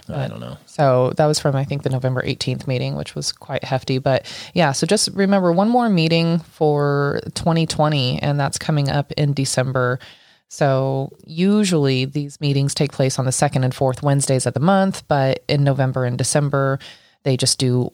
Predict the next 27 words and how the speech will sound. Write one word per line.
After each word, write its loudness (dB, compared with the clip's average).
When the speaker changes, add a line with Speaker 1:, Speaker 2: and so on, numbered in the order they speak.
Speaker 2:
typically -2
one 0
meeting. -4
So -2
we've -8
got -4
one 4
more 6
meeting 4
for 4
the 4
remainder 4
of 0
the 0
year. 2
And 0
just 0
as 0
a 0
reminder, 2
that's 0
where 2
they 2
do 0
the -8
induction 0
of -6